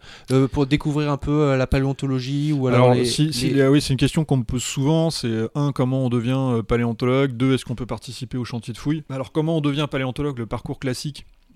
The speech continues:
Speaker 2: ça va être de faire des études en paléontologie. Donc on commence en général par une licence en sciences et vie de la Terre, soit en biologie, soit en géologie.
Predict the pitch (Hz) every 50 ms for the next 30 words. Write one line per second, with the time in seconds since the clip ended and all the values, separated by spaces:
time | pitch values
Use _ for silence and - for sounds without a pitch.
0 | - - - - 117 - - 120 120 117 113 117 - - 107 104 98 113 107 -
1 | - 131 113 - 123 117 113 107 - 113 110 110 107 120 147 160 156 117 - -
2 | 107 - - 123 123 131 135 - - 117 104 110 110 110 117 127 123 - 110 101
3 | 101 107 110 110 107 - 131 123 120 - - 120 110 107 - - 123 110 - -
4 | 110 104 107 110 110 110 - 131 123 127 123 - - 120 110 110 110 113 113 110
5 | 110 110 107 110 113 113 113 - - 120 107 107 104 107 107 107 107 110 110 110
6 | 120 135 151